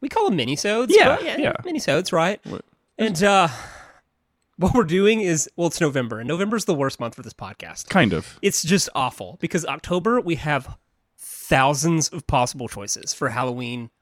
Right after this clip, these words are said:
Speaker 1: horror. It's a theme month.
Speaker 2: It's, it's a good time, yeah,
Speaker 1: And then
Speaker 2: for sure.
Speaker 1: December, more, just thousands
Speaker 2: There are
Speaker 1: of
Speaker 2: movies just de-, dedicated, dedicated to those holidays.
Speaker 1: Yes.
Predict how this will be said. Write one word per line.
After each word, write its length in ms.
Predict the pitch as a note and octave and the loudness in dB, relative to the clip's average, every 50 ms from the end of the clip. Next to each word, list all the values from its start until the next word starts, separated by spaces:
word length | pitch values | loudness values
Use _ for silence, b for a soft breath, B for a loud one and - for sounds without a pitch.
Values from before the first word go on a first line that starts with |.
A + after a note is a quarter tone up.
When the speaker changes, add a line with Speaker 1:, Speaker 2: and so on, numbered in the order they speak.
| _ _ | _ _
Speaker 1:
horror. 600 | - - - C#3 B2+ B2 A#2+ B2 B2 A#2+ A#2+ _ _ _ _ _ _ _ _ _ _ _ _ _ _ | -14 -8 -6 -4 -2 -2 -2 -2 -4 -6 -6 _ _ _ _ _ _ _ _ _ _ _ _ _ _
It's 140 | - G#3+ - | -6 -4 -4
a 40 | G#3+ | -2
theme 260 | - D#4 C#4+ B3 F3+ | 0 0 0 0 0
month. 200 | C3 - - - _ - | -2 -4 -8 -10 _ -8
Speaker 2:
It's, 160 | - - - | -4 -2 0
it's 160 | A3 G3+ - | 2 2 2
a 60 | A3 | 4
good 160 | - G3+ E3 | 4 4 4
time, 320 | - D3+ C#3 G#2 F2 E2+ A2 | 6 6 6 4 4 2 4
yeah, 60 | G2+ | 4
Speaker 1:
And 100 | F#2+ G2+ | 4 6
then 120 | G3 G3 | 4 4
Speaker 2:
for 60 | F#3+ F#3 | 4 2
sure. 100 | - - | 4 6
Speaker 1:
December, 400 | - C4+ C4 G3+ E3+ - - - _ _ _ | 6 6 6 6 4 -2 -4 -8 _ _ _
more, 520 | D3+ C3+ D#3+ F3+ F#3 G#3 A3+ G#3 D#3 - - | -8 -4 -2 2 4 4 4 4 4 2 -2
just 180 | - G3+ - | -4 -4 -4
thousands 960 | - - - - - C4+ B3+ A#3+ A#3+ G#3+ F3 D3 D3 A2+ - - - - - - | -6 -10 -4 0 4 4 6 6 6 6 4 0 -4 -8 -8 -8 -8 -6 0 4
Speaker 2:
There 180 | C3+ C3+ C3 | 6 8 8
are 60 | C3 C3 | 8 8
Speaker 1:
of 60 | A#2+ | 8
Speaker 2:
movies 360 | C#3+ D3 D#3 D#3 D#3+ D3 C3+ | 8 8 10 10 8 6 6
just 220 | - D3 C#3+ - - - - - B2 B2 A2+ - | 6 4 4 4 2 -4 -12 -8 -8 -6 0 4
de-, 240 | - C3+ C#3+ D3+ | 6 8 8 8
dedicated, 800 | - D3 C3 A#2+ D3 D3 D3 D3 C#3+ D#3 D#3 D3 C#3+ C3+ - - - _ | 6 2 2 4 6 6 6 6 4 4 6 4 4 2 0 -4 0 _
dedicated 460 | - D3+ D#3 D#3 - F3 E3 D3+ C3+ | 6 6 6 8 8 6 6 6 4
to 500 | - - - E3+ E3+ E3+ E3+ F3 - - _ _ _ _ _ _ - | 2 0 4 6 6 8 8 8 6 4 _ _ _ _ _ _ 4
those 300 | C#3 C3+ C#3 C#3 C3+ - | 6 8 8 8 6 4
holidays. 420 | - - A#2+ G#2+ F#2 - - - | 2 4 4 4 4 4 2 2
Speaker 1:
Yes. 380 | G#3+ G3 B2 - - - - | 2 2 2 0 -2 -4 -6